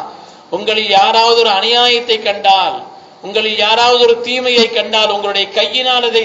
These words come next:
தடுத்து நிறுத்துங்கள், இல்லை என்று சொன்னால் உங்களுடைய நாவினால் தடுத்து நிறுத்துங்கள், அதுவும் முடியாவிட்டால் உங்களுடைய இதயத்திலாவது அதை வெறுத்து நீங்கள் ஒதுக்க வேண்டும்" என்று நபிகள் நாயகம் ஸல்லல்லாஹு அலைஹி வஸல்லம் சொல்லித் தரவில்லையா?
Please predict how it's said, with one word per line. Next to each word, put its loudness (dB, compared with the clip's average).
தடுத்து -2
நிறுத்துங்கள், -2
இல்லை 0
என்று -2
சொன்னால் 2
உங்களுடைய 0
நாவினால் 0
தடுத்து -2
நிறுத்துங்கள், -4
அதுவும் -4
முடியாவிட்டால் 0
உங்களுடைய -6
இதயத்திலாவது 0
அதை -2
வெறுத்து -2
நீங்கள் -2
ஒதுக்க 0
வேண்டும்" 0
என்று -10
நபிகள் -2
நாயகம் -4
ஸல்லல்லாஹு -4
அலைஹி -6
வஸல்லம் -8
சொல்லித் -10
தரவில்லையா? -2